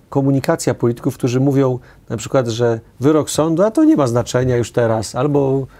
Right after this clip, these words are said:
likwidator, ale i tak sobie dalej działa. Znaczy, jeżeli k-,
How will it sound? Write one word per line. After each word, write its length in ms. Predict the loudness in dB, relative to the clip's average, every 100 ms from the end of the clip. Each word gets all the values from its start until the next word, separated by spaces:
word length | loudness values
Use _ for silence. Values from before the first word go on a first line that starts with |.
| -20 -20 -8
likwidator, 560 | -8 -4 0 0 2 2
ale 200 | 4 2
i 60 |
tak 200 | 2 -2
sobie 220 | 0 0 2
dalej 280 | 2 0
działa. 520 | 0 0 2 0 -2 -6 -18 -20 -20 _
Znaczy, 260 | -2 -2 -2 -16 -20 -16
jeżeli 460 | -10 -4 0 0 0
k-, 140 | -6